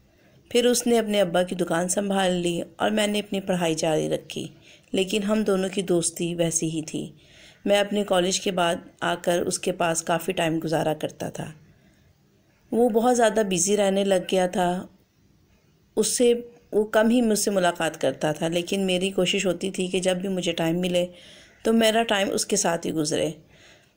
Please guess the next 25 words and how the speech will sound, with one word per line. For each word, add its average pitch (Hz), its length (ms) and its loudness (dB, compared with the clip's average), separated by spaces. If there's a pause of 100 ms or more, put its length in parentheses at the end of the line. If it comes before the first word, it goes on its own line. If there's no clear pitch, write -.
(120)
फिर 262 140 2
कुछ 269 240 2
अरसे 240 300 2
के 247 140 0
बाद 202 260 2
पता 202 220 2
चला 185 360 0
कि 190 180 -4
मेरे 185 240 2
अब्बा 180 240 2
का 185 120 0
ट्रांसफ़र 170 640 0
लाहौर 165 360 0
में 170 140 -2
हो 156 160 -2
गया - 280 -6 (640)
और 208 100 4
हम 220 200 4
लोगों 208 220 2
को 202 180 2
लाहौर 180 320 2
जाना 156 300 -2
है, 156 260 -6 (400)
लेकिन 180 300 0
मैं, 190 160 2